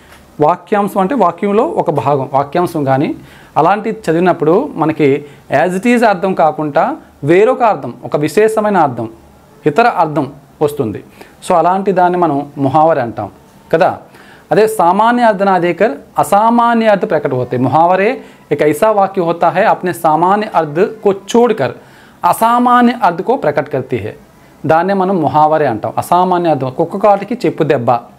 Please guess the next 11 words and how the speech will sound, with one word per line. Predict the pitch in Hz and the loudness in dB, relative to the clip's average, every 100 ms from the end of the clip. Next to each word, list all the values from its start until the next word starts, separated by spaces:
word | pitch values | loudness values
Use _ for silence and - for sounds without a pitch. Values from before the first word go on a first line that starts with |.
| - - - - - - - | -20 -20 -20 -20 -20 -20 -6
కుక్క | 160 160 | -4 -4
కాటుకి | 185 196 190 190 240 359 339 - _ _ _ _ - | 0 0 0 -2 0 0 -4 -18 _ _ _ _ 0
చెప్పు | 190 - | 0 2
దెబ్బ | 214 208 185 | 2 2 2
అనే, | 214 185 190 - 165 | 0 0 -2 0 2
ఆ, | 156 170 | 2 2
ఒక | 165 | -2
జాతీయం | 139 160 175 202 | 2 0 2 -2
ఉంది, | 170 143 | 0 -2
ముహావరే | 143 143 175 196 180 | -2 0 2 2 2
ఉంది. | 156 139 123 110 | 0 0 -2 -4